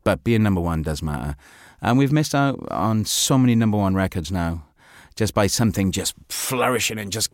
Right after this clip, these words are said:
coming from the ground up and beating us, uh, pipping us at the post. And it happened with Design for Life. And it's weird because Design for Life sold so many records, you know, as a single. Um, and, uh, and it hung around in the charts for ages, but it was never number one.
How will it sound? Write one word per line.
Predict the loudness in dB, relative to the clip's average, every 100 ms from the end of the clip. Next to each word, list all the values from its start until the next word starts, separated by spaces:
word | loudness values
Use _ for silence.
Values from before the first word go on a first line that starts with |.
| _
coming | -4 0 0
from | 0
the | 0
ground | 2 2 2
up | 0
and | 0 0
beating | 0 0
us, | 0 0 -2 -8 -14
uh, | -14 -12 -12
pipping | -6 -4 -4
us | -4
at | -6
the | -6
post. | -4 -4 -6 -18 -20 -20 -20 -18 -18 -20 -20 _ _ -2
And | 2 4 6 4 4
it | 2
happened | 2 0
with | 0
Design | 0 2 2
for | 2
Life. | 2 2 2
And | 2
it's | 2 2
weird | 0 2
because | -2 -2
Design | -2 0 0
for | -2
Life | -4 -4
sold | -6 -6 -6
so | -6 -2
many | -2 0
records, | 0 0 -2 -6 -4
you | -4
know, | -4 -4
as | -2
a | -2
single. | 0 0 0 -4 -12 -20 -20 -20 -8
Um, | -2 0 2 0 0 -2 -4
and, | -4 -2 0 -2 -2
uh, | -2 -2 -2 -2
and | -4
it | -4
hung | -2 0
around | 2 2
in | 2
the | 0
charts | 0 -2
for | 0
ages, | 0 0 -2
but | -4
it | -4
was | -2
never | 0
number | 0 0
one. | 0 -2